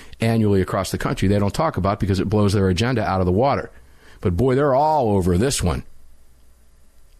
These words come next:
because it's a six-year-old, and they can use this to further their narrative. And that's exactly what they're doing. And they're all telling us that the mother could face charges.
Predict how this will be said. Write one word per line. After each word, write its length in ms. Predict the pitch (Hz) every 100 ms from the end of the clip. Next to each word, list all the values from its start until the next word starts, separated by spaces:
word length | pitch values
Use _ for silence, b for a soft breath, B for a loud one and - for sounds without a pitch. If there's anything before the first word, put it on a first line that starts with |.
| -
because 320 | - - 110
it's 120 | 104 92
a 40 |
six-year-old, 760 | - 104 - 104 95 95 95 104
and 100 | 120
they 120 | 143
can 200 | 143 113
use 360 | 120 208 214 104
this 240 | 117 -
to 100 | 120
further 420 | - 127 120 113
their 180 | 110 104
narrative. 540 | 127 139 82 73 - - - _ _
And 120 | - 110
that's 160 | 104
exactly 380 | 95 107 92 95
what 140 | 87
they're 120 | 87 85
doing. 360 | 156 104 78 - - B B B B B B -
And 180 | 147
they're 100 | 180
all 140 | 196 185
telling 360 | 139 110 98
us 120 | 107 -
that 120 | 117
the 80 | 110
mother 220 | 117 117
could 300 | - 113 104
face 300 | 101 98 -
charges. 540 | 147 127 87 71 -